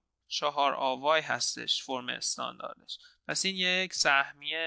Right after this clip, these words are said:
عمودی هستش. و اگر افقی باشه سهمیمون معادله به سو-، به فرم وای دو مساوی چهار آ ایکس هستش. درسته؟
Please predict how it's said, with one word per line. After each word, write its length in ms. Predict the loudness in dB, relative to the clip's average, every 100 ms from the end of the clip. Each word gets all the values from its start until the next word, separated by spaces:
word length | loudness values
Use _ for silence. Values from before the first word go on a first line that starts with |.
| -4 -6 _ _ _ _ -8
عمودی 400 | -6 -8 -16 -18
هستش. 480 | -4 -4 -2 -4 6
و 80 | 8
اگر 280 | 10 8 6
افقی 540 | 0 -4 -4 -4 -4 0
باشه 340 | 2 4 4
سهمیمون 800 | 6 6 6 2 -4 -4 -4 -6 _ _
معادله 420 | 4 6 6 2 0
به 100 | -2
سو-، 320 | -6 -6 -8
به 140 | -10
فرم 640 | -4 0 0 2 0 0 -4 _ _ -6
وای 300 | 8 12 12
دو 140 | 8
مساوی 440 | 0 0 0 2 2
چهار 320 | 2 2 2
آ 80 | 0
ایکس 280 | -6 -6 -2
هستش. 280 | -2 -2 -2
درسته؟ 640 | 0 2 6 6 6